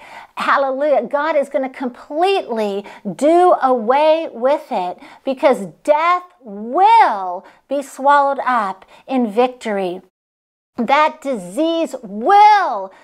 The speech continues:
be swallowed up in health. God is going to restore your normal faculties in the name of Jesus as you believe. That's powerful. You have something dead,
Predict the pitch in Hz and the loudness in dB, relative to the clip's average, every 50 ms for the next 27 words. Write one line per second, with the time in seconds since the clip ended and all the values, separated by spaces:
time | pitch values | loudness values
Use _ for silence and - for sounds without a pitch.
0 | _ _ _ 294 294 262 - - - 254 269 269 269 254 254 254 247 - 254 247 | _ _ _ -8 -8 -8 -8 -12 -2 2 2 2 2 2 0 -4 -4 -2 0 2
1 | 233 214 202 - - _ _ _ _ 262 254 247 247 240 - - 262 233 202 185 | 2 0 0 -4 -12 _ _ _ _ -4 -2 -2 -2 -4 -6 -2 0 2 2 2
2 | 170 156 - - _ - - - _ - 196 156 - 285 311 330 330 330 349 349 | 0 -4 -10 -16 _ -20 -20 -20 _ -14 -14 -2 -2 0 0 0 -2 -4 -4 -6
3 | 330 - - 269 269 247 - - 277 294 302 302 311 302 - 285 254 254 247 254 | -8 -8 -10 -10 -10 -10 -4 -4 -4 -4 -4 -6 -8 -8 -10 -6 -6 -6 -8 -8
4 | - - - - - _ 370 370 415 440 440 381 277 240 220 214 220 220 220 - | -14 -20 -20 -20 -4 _ 4 4 4 6 4 4 2 2 0 -2 -2 -4 -6 -12
5 | - _ - 233 285 285 269 254 247 247 277 311 330 349 349 349 359 349 330 - | -20 _ -6 -2 0 0 0 0 -2 -2 0 0 0 0 0 2 2 2 2 0
6 | - - - _ _ 359 370 381 381 381 - 262 247 254 - 262 240 240 233 240 | -6 -16 -20 _ _ 0 0 0 -2 -4 -6 -8 -8 -8 -8 -8 -6 -6 -8 -6
7 | 254 269 254 240 254 247 254 262 285 311 349 359 359 359 339 233 185 - _ _ | -6 -6 -4 -4 -4 -4 -2 -2 -2 -2 -2 0 -2 -2 -2 -2 -8 -16 _ _
8 | - - 359 392 415 392 359 - - 214 196 196 220 - - - - - - - | -8 -4 -2 0 2 0 0 0 0 -2 0 0 -2 -4 -10 -18 -20 -14 -4 0
9 | 262 262 233 208 233 226 233 285 330 339 339 349 349 339 349 - _ - 220 277 | 0 0 0 -2 -6 -6 -4 -2 0 0 0 0 -2 -4 -8 -14 _ 0 2 4
10 | 285 262 262 277 320 349 359 330 262 214 - - 277 339 403 - - - - - | 4 4 4 0 0 0 0 -2 -2 -2 -2 -4 -4 -4 -4 -8 -10 -14 -12 -4
11 | - 330 339 359 370 370 370 - - 196 339 - - - - - _ 285 349 370 | 0 4 4 6 4 4 2 0 0 0 0 0 -4 -10 -18 -6 _ 2 2 4
12 | 370 392 370 381 - 359 359 370 381 370 - 339 277 247 208 185 175 156 - 294 | 4 2 -2 -2 -2 -2 -2 -2 -2 -2 -2 -2 0 -2 -4 -6 -10 -6 0 2
13 | 311 339 392 370 311 220 190 185 180 170 175 202 202 | 4 4 4 4 2 2 -2 -6 -10 -12 -12 -14 -14